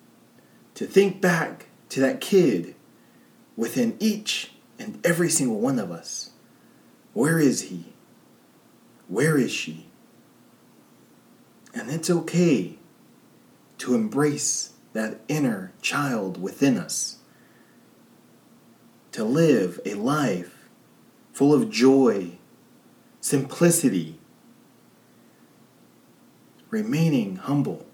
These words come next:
and trusting not only the process, but in God himself as well.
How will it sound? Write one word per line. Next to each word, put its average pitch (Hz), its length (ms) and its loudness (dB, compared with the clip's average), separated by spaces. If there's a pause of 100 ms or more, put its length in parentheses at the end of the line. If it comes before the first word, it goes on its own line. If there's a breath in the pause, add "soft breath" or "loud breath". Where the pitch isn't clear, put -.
(560)
and - 180 -8
trusting - 720 -4 (1200 soft breath)
not 135 160 0
only 180 240 4
the 165 100 0
process, - 920 -4 (2250)
but 117 140 -4
in 107 140 -6
God 107 480 -4 (560)
himself 95 880 -6 (260)
as 87 180 -12
well. 104 440 -8